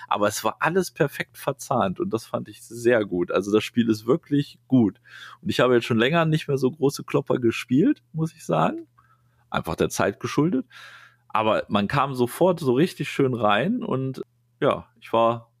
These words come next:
wie du, äh, gerade auch gesagt hast, schockverliebt. Ja, nee, ist auch wirklich so. Und obwohl ich super müde war, das war ja am Sonntag, <laughs> wo ich eigentlich nur noch fertig war, haben wir das in zwei Stunden runtergezockt, glaub ich. Zwei Stunden, ja, so. Ja,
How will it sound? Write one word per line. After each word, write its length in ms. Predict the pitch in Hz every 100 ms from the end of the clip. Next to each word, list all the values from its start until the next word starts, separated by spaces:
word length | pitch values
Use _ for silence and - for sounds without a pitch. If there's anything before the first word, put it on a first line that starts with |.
| -
wie 160 | 113
du, 420 | 117 123 160 165 160
äh, 340 | 151 - - -
gerade 240 | - 139
auch 180 | 139 156
gesagt 300 | 160 151 160
hast, 140 | 151
schockverliebt. 560 | - 151 - 107 92 -
Ja, 160 | 131 113
nee, 140 | 117
ist 220 | - 127
auch 140 | 127 127
wirklich 260 | 131 98
so. 160 | - 90 - - -
Und 140 | 110
obwohl 300 | 131 143 285
ich 140 | 311
super 260 | 208 233 175
müde 320 | 175 247 156
war, 140 | 113 110
das 100 | 127
war 120 | 156
ja 80 | 127
am 100 | 117
Sonntag, 500 | 147 214 226 139 180
<laughs> 560 | - 165 185 - 160
wo 100 | 175
ich 220 | 165 160 147
eigentlich 260 | 175 160
nur 100 | 147 143
noch 60 | 139
fertig 400 | - 190 143 127
war, 260 | 120 156 - 123 - - -
haben 120 | 143
wir 80 | 151
das 200 | 139 127
in 300 | - 135 131
zwei 240 | - 135 180
Stunden 280 | - 151 127
runtergezockt, 720 | 165 208 202 107 - 135 -
glaub 260 | - 247 294
ich. 160 | 269 -
Zwei 220 | 127 127
Stunden, 400 | - 156 202 220
ja, 240 | 120 196
so. 260 | 180 - 135 - _ -
Ja, 140 | -